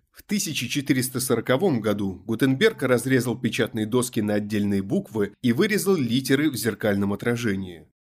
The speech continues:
При наборной печати Гутенберга буквы, и в том числе пробелы, выкладывались наборщиком, который в то же время был и верстальщиком, метронпажем, от французского mettre en page, выкладывать на странице, верстать.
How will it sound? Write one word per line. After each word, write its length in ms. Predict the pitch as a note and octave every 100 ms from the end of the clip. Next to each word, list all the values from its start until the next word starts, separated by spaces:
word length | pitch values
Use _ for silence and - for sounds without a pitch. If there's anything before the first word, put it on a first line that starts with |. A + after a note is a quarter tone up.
| -
При 140 | B2
наборной 440 | C3 C3+ D3 C3+
печати 500 | B2 A#2+ - F#3+ -
Гутенберга 760 | G2+ G#2+ A2+ G#2 G#2 G2+ G#2 F#2 -
буквы, 480 | C3 D#3+ A2+ G2+
и 160 | G2 A#2
в 60 | -
том 160 | G2+
числе 280 | - G#2 A2
пробелы, 560 | G#2 A2+ A#2 G2+ F2+ F2
выкладывались 680 | G2+ A2+ G3 E3 E3+ F3 -
наборщиком, 720 | D#3+ D#3 A#2 - - - F2+ -
который 380 | A2+ A#2 G#2+
в 60 | G2
то 160 | - F3+
же 140 | A2+
время 300 | G2+ G2+ G2+
был 220 | G2 B2+
и 120 | -
верстальщиком, 920 | C3 C#3+ - B2+ G2+ - - F#2+ E2 - -
метронпажем, 880 | A2+ C3 E3 D#3 C#3 G#2 G2 F2 D#2+ _
от 140 | - A2
французского 840 | C3 G#2+ C3 F3+ - C#3+ C#3+ C#3 -
mettre 420 | G#2 A2+ A2+ B2+ -
en 200 | G#2+ G#2
page, 400 | G#2 F#2+ - - _ -
выкладывать 640 | G#2+ G2 A2 B2 A#2+ G#2+
на 100 | G#2+
странице, 720 | G2 - G2 A2+ D#3 - C#3+ C3+ _
верстать. 640 | A#2 C3 - - - -